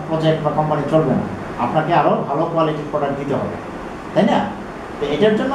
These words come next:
আমার সাপ্লায়ারকে আমরা ধরেন একটা product supply দিচ্ছে,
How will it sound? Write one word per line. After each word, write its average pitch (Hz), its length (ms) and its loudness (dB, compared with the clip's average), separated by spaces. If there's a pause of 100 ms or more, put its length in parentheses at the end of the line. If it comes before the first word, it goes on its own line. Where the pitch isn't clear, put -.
আমার 196 180 6 (120)
সাপ্লায়ারকে 208 540 4 (140)
আমরা 190 200 6 (260)
ধরেন 180 300 2
একটা 185 180 -2
product 180 320 2
supply 175 340 2
দিচ্ছে, 190 260 2